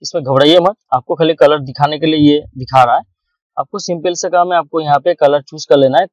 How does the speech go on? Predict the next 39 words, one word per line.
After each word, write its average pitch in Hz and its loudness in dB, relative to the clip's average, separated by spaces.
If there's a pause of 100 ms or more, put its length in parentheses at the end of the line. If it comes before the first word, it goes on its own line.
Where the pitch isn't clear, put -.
(280)
शर्ट 185 2
के 214 -2
ऊपर 185 0
आपको 170 -4
नजर 143 0
रखना 110 -12
है। - -20 (400)
अब 120 -2
बाकी 147 2
जहाँ 165 -2
पे 175 -12
color 160 -2
दिखाई 156 -4
दे 160 2
रहा 185 0
है 196 0
वो 175 -2
भूल 143 -4
जाइए, 104 -4 (400)
खाली 156 2
शर्ट 156 4
के 170 -6
ऊपर 160 0
आप 160 -4
नजर 123 -6
रखिए। 104 -20
तो - -20
शर्ट 147 2
के 180 -4
ऊपर 170 0
मैंने 160 -4
यहाँ 156 -4
पे 143 -8
cyan 151 2
color 151 0
मैंने 147 -6
ऐड 135 -2
कर 131 -6
दिया, 139 -2